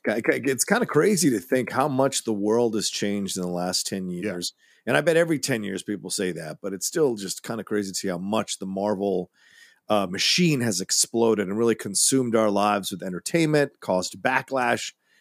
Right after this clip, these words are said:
Speaker 1: as well as high praise, uh, broken new ground, you know, been nominated for a Best Picture. So much has happened with the, with this, uh, with Marvel. And I got a feeling,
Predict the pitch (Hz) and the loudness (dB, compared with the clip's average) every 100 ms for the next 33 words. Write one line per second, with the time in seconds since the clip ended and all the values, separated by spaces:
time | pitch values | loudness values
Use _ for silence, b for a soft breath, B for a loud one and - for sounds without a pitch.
0 | - 113 120 165 160 - 143 135 127 123 | -6 -2 2 4 4 2 2 0 2 4
1 | 123 120 120 110 - b b b - 107 | 6 6 4 2 -2 b b b 0 2
2 | 104 131 127 117 117 117 104 107 113 110 | 4 2 2 0 2 2 2 2 4 4
3 | 107 104 95 - 117 90 101 104 120 127 | 2 -2 -6 -6 -4 -2 -2 0 0 2
4 | 120 120 117 117 101 110 107 - - 104 | 2 2 4 2 4 2 0 -2 -6 -6
5 | - 113 107 104 101 - b b b - | -4 0 2 2 0 -6 b b b 0
6 | - 170 165 151 117 101 104 117 113 95 | 2 4 4 2 0 0 2 2 0 -2
7 | 92 92 98 95 98 - 95 95 - 92 | -4 -4 -4 -4 -8 -10 -6 -6 -4 -2
8 | - 101 92 87 - 98 165 131 104 131 | 0 0 -2 -4 -4 -2 0 0 0 2
9 | 220 240 208 - 208 359 156 107 110 | 2 2 2 2 2 4 2 0 -4